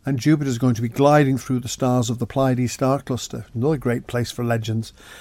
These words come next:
and, um, the, the Hyades star cluster as well in, in Taurus. Taurus is, of course, next door to Orion. Orion is that one that dominates our skies in the winter,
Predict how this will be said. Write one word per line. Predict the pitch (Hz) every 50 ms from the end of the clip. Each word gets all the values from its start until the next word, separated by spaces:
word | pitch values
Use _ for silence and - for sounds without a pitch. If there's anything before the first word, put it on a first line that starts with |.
| - - - -
and, | 131 123 127 127 123
um, | 131 131 127 127 127
the, | 123 123
the | 117 156 165 131 113
Hyades | 87 139 165 170 156 139 131 120 101 - - -
star | - - 127 120 113
cluster | - - 123 - - -
as | 123 113 -
well | 131 127 123
in, | 120 120 117
in | - 127 120 117
Taurus. | - - 139 131 127 123 110 - - - - - - - - - -
Taurus | - - 151 143 120 120
is, | 123 120
of | 113
course, | - 131 127 113 - -
next | 143 139 - - - -
door | 135 123 117
to | - 127 123
Orion. | 117 123 139 151 151 143 139 131
Orion | 123 117 123 123 123 127 123
is | 110
that | 107 127 127 120
one | 117 117 120 117
that | 123 120 117
dominates | 123 127 123 123 120 120 120 -
our | 120 113 110
skies | - - 131 117 117 117 110
in | 117 113
the | 113
winter, | 120 127 131 117 - 113 104